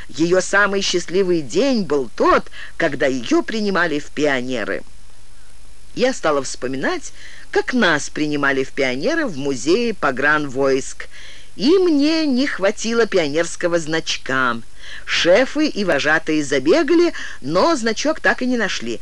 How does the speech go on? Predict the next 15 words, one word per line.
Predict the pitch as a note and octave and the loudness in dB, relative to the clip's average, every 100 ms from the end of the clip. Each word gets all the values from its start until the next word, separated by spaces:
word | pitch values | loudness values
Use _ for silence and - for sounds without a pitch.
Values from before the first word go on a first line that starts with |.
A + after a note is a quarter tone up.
| - - | -8 0
Я | D#3+ | 0
сказала: | E3+ F#3 D#3 D3+ C#3 | 2 0 2 2 2
"Да | C#3+ E3+ | 2 4
ладно, | F4 A4+ G4 E3 D#3 | 4 2 -2 0 -2
ничего". | D#3 D#3 - D3 G#3+ F4+ - - - - - | -2 -4 -2 -2 -2 -4 -6 -10 -10 -10 -6
Однако | - D3+ E3 D4 | -2 2 2 2
настроение | F4+ F4+ E4 E4+ E4+ E4 D4 | 2 0 2 6 6 4 2
у | C#4+ | 2
меня | C#4+ C#4+ | 2 2
испортилось, | C#4+ - G4 C#4+ - D3 C#3 - - - | 0 0 0 2 0 0 0 -2 -8 -6
и | G#3+ | -2
я | G#3 A3+ | 2 4
потом | A3 G#3 B3+ A#3 | 2 2 2 4
была | G3 A#3 | 2 2
невнимательна. | A#3+ A#3+ B3 C4 E4 - - A#2+ E2 | 2 2 2 4 2 0 -4 -6 -6